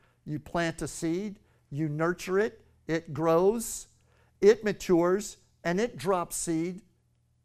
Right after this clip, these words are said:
that grows, matures,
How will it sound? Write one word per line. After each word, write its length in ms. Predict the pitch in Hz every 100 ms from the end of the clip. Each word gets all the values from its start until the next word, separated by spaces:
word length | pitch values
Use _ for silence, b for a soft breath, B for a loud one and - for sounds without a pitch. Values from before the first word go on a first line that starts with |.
| _ _ _ _ _ _ _ 170
that 260 | 202 -
grows, 680 | 160 151 143 151 185 - - _ 151
matures, 720 | 151 - 156 143 151 160